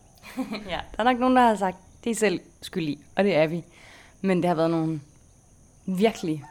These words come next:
unikke oplevelser, som vi har fået rundt omkring i verden de sidste to år. Og, øh, det er jo nok ikke noget, man nogensinde oplever igen.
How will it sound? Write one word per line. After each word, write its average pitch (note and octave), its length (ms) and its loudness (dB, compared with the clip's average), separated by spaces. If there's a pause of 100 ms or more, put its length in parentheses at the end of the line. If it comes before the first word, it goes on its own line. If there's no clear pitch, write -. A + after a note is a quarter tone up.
unikke A#3 500 4
oplevelser, F3 540 -2
som E3+ 240 -6
vi E3+ 40 -4
har D#3+ 100 -6
fået F3 360 0
rundt F3 140 0
omkring E3+ 320 -4
i - 20 -4
verden E3+ 360 -2
de F3 140 -8
sidste F3 460 -4 (220)
to - 320 -2
år. D#3 360 -4 (600)
Og, F3+ 360 0
øh, D#3 380 -4 (800)
det E3+ 100 0
er D#3+ 40 2
jo D#3+ 60 2
nok E3 220 0
ikke F#3 160 -4
noget, F3+ 160 -2
man F3+ 120 -2
nogensinde F#3+ 460 -2
oplever F3 280 -4
igen. E3+ 300 -6